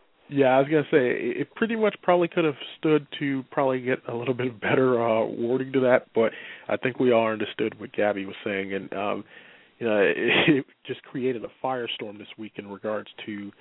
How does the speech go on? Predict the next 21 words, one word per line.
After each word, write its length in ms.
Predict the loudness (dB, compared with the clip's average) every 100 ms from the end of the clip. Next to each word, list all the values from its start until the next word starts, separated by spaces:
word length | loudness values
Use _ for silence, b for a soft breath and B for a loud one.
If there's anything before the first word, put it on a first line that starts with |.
| B B B B
uh, 300 | -14 -12 -10
her 160 | -2 -2
words 440 | 0 0 0 0 -6
and 140 | -12
people 260 | -10 -8 -8
thinking, 240 | -8 -10 -8
"Well, 140 | -2
I'm 220 | 2 2
not 200 | 2 -2
gonna 160 | -2 -2
blah, 160 | 0
blah, 100 | 0
blah." 220 | 0 -2 -4
Well, 220 | -6 -8
no, 140 | -6
that's 220 | -8 -6 -4
not 180 | -4
what 80 | -6 -8
she 80 |
was 100 | -8 -6
saying. 280 | -6 -6 -10